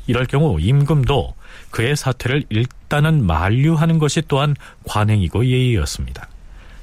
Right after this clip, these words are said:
그래서 성종은 일단 불윤비답을 작성합니다. 여기서 불윤비답이란 영의정의 사직을 윤호하지 않겠다 하고 하는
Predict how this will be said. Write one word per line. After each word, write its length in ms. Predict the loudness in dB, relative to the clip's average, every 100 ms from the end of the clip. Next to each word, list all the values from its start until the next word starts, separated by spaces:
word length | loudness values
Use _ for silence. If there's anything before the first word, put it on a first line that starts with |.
| -4
그래서 280 | -2 0 0
성종은 440 | 2 2 4 2
일단 420 | 2 0 2 2 0 -8 -14 -14 -6
불윤비답을 1000 | 0 2 4 4 2 0 0 0 0
작성합니다. 720 | 0 -2 0 2 2 0 -4 -8 -8 -8 -10 -14 -18 -16 -14 -16 -2
여기서 380 | 0 2 0 -2 -2
불윤비답이란 1160 | 0 2 4 2 2 0 0 0 0 0 -2 -4 -14 -16 -18 -2
영의정의 520 | 2 2 2 2 2
사직을 440 | 0 -2 -2 -2 0
윤호하지 440 | 2 2 2 0
않겠다 680 | -2 -2 -2 -4 0 0 0
하고 280 | -2 -2 -2
하는 300 | 2 2